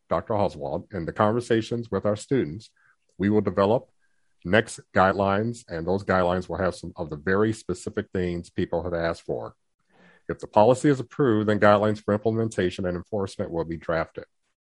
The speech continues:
And, uh, here to, to talk about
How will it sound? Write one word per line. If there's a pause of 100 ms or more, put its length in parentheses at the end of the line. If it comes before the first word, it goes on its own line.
(1080)
And,
uh,
here
to, (380)
to
talk
about